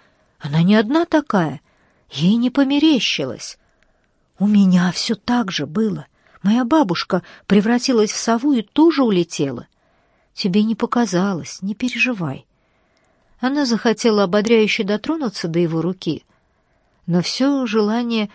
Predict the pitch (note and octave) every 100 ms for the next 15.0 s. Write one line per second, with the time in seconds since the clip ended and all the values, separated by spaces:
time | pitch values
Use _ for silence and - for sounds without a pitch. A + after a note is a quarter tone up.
0 | _ - F3 E3 A#3 G#3 G#3 G#3+ - F#3+
1 | G#3 D4 F#3 - - _ _ _ _ _
2 | F3 D#3 E3 D3+ E3 - F3+ E3 A3 A3+
3 | G3+ E3+ D#3+ D#3 - F#3+ F#3 A3+ B3 A#3+
4 | D#3+ C3+ - D3 - _ _ _ - D4+
5 | E3 - C#3 - F#3+ D#3 C#3+ C3 C#3 C3
6 | - _ _ _ _ _ _ _ _ _
7 | _ _ _ _ _ _ _ _ _ -
8 | F#3 E3+ D#3+ F3+ - F3+ E3+ F3+ F#3 F#3
9 | - F3+ E3 E3 - F3 - E3 - -
10 | G#3+ G3 - E3 - _ _ _ - C#4+
11 | B3+ G3 F3 D#3+ - F3+ D#3+ G#3 F#3 D3
12 | C3 - _ - - - C#4+ C4 B3+ B3+
13 | A#3+ - C4 A#3+ G#3+ G3 G#3+ B3 B3 G#3+
14 | G#3+ G3 A3 A3+ F3+ F#3 E3 G#3+ A3+